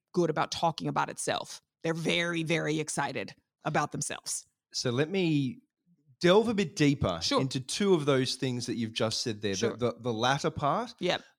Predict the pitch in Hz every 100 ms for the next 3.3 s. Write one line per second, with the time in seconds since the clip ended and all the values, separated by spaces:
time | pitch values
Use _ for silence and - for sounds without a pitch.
0 | - 147 - 156 170 175 - 131 117 117
1 | 120 - - 120 123 127 - - 110 -
2 | 90 76 92 220 220 - 90 85 _ -
3 | 262 247 113